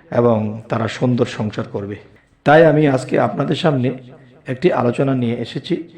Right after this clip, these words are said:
যেন সমস্ত স্বামী স্ত্রীরা সুখী হয়। আরেকটা বিষয় হলো, যে সংসারে স্বামী স্ত্রীর মিল থাকবে না,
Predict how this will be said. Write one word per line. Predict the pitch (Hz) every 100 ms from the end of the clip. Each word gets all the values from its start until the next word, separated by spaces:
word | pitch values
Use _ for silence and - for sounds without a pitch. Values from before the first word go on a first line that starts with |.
| - _ _ 110
যেন | 120 123 120 123 - 127 - - _ _ _ _ -
সমস্ত | - 139 135 - 143 123 120
স্বামী | - 143 120 113
স্ত্রীরা | - 156 131 113 110
সুখী | - 135 135
হয়। | 117 117 - - - - _ _ _ _ -
আরেকটা | 143 147 185
বিষয় | 165 190
হলো, | 170 160 - - - - 120
যে | 107 139 139
সংসারে | - 160 180 165 139
স্বামী | 139 139 139 143
স্ত্রীর | - 151 131
মিল | 123 131
থাকবে | 156 131
না, | 117